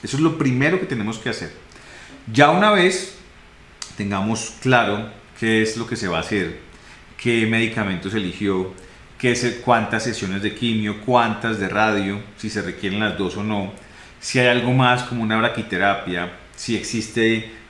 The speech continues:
la posibilidad de hacer una cirugía, ahí sí se hacen modificaciones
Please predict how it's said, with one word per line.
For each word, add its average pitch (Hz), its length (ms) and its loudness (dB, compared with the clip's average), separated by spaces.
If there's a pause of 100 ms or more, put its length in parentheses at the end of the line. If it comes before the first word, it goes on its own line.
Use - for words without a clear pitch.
la 107 180 0
posibilidad 95 720 0
de 95 60 0
hacer 101 200 -6
una 101 180 -8
cirugía, 85 520 -6 (680)
ahí 113 320 2
sí 139 240 -2
se 135 140 2
hacen 123 300 2
modificaciones 113 1200 -4